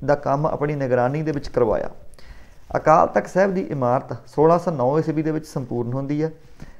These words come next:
ਤੇ ਇਹ ਬਿਲਕੁਲ ਹਰਿਮੰਦਰ ਸਾਹਿਬ ਜੀ ਦੇ ਸਾਹਮਣੇ ਬਣਵਾਈ ਗਈ।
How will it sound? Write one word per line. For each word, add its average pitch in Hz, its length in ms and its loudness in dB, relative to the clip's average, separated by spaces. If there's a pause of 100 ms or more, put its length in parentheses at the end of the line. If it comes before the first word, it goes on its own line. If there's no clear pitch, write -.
(200)
ਤੇ 190 180 2
ਇਹ 214 200 6
ਬਿਲਕੁਲ 196 400 4
ਹਰਿਮੰਦਰ 156 480 4
ਸਾਹਿਬ 143 300 0
ਜੀ 143 60 0
ਦੇ 135 160 -2
ਸਾਹਮਣੇ 190 380 -4
ਬਣਵਾਈ 127 400 0
ਗਈ। - 100 -6